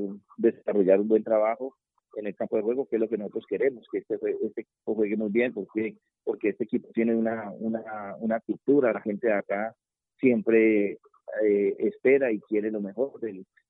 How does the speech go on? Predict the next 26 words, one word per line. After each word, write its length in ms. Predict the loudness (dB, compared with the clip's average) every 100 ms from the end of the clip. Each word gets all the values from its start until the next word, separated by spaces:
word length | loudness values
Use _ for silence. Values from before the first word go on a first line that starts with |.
| _
del 140 | -2 0
once, 240 | 0 -4
un 100 | -8
equipo 300 | -6 -8 -4
que 140 | -2
juegue 280 | 0 2 2
bien 200 | 2 2
al 140 | 0 0
fútbol, 420 | 2 0 -2 -4
y 60 | -4
eso 140 | 0
es 120 | 0
lo 80 | 0
que 80 | -10
nosotros 400 | -6 -4 -2 -2 _ _ _ 0
vamos 240 | 0 2
a 80 | 0
tratar 300 | 0 0 0
acá, 220 | 0 0
de 100 | 0
que 80 | -2
la 100 | -6
gente 260 | -8 -10 -6
que, 300 | -4 -4 -4
que 120 | 0 2
venga 420 | 2 0 0